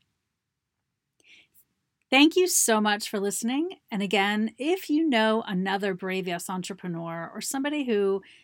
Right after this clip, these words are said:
you know is running their own business and it struggles or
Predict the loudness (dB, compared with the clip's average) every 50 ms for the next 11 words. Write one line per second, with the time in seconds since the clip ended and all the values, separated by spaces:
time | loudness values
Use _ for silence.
0 | _ _ _ -4 -2 0 2 2 2 2 2 0 0 0 0 0 2 0 0 -2
1 | -6 -6 -4 -2 0 0 0 0 0 0 0 -2 -2 -2 -2 -4 -4 -4 -4 -4
2 | -4 -4 -6 -6 -8 -10 _ -10 -8 -6 -4 -4 -4 -4 -6 -6 -8 -10 -12 -18
3 | -20 _ _ _ _ _ _ _ _ _ _ _ -4 -4 -2 2 2 2 2 4
4 | 2 2 2 2 2 0 -2 -6 -6 -6 -4 -4 -2 -4 -4 -4 -6 -6 -8